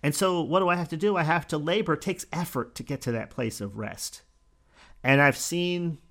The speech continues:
testi-, I've heard testimonies over the year. I've seen people, uh,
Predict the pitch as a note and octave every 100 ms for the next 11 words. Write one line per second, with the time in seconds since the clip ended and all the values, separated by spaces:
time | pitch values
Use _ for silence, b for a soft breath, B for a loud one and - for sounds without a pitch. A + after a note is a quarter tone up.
0 | - E3 F3+ - F3 E3 C#3 - F3+ F3+
1 | F3 F3 E3+ E3 D#3+ D#3 D3+ D#3+ C#3 A#2
2 | - D#3+ - E3 E3+ D#3+ D#3 - b b
3 | b b b _ _ _ _ G2+ G2+ F#2